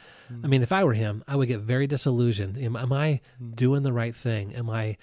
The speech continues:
Speaker 1: Right.
Speaker 2: uh, focused on the, the right mission, the right goal? And see, this is, we, we're not saying that,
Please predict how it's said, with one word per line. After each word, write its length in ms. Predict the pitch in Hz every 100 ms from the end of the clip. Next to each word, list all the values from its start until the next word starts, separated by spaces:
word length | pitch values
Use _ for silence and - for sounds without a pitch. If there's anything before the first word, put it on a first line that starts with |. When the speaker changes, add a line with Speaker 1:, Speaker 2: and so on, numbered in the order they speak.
| - _
Speaker 1:
Right. 200 | 120 117
Speaker 2:
uh, 140 | 180 104
focused 460 | - 131 135 123
on 140 | 123 110
the, 180 | 113 117
the 160 | 120
right 260 | 107 107 113
mission, 300 | 117 - 110
the 80 | 101
right 220 | 104 98
goal? 300 | - 98 98
And 120 | 110
see, 140 | - 123
this 180 | 180 139
is, 120 | 117 - - -
we, 100 | 160
we're 80 | 156
not 140 | 165 123
saying 320 | 165 151 117
that, 200 | 107